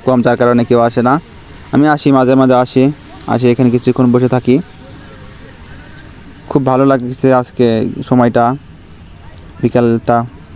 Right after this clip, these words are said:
খুব ভালো লেগেছে, খুব ভালো কেটেছে। আসলে আমি বেকার আছি তো,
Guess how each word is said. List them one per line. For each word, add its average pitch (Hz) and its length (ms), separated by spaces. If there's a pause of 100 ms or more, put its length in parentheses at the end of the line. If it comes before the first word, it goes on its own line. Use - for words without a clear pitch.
(320)
খুব 110 140
ভালো 117 180
লেগেছে, 120 420
খুব 120 160
ভালো 117 180
কেটেছে। 127 440 (1600)
আসলে 156 280
আমি 160 140
বেকার 147 300 (360)
আছি 143 200
তো, 160 180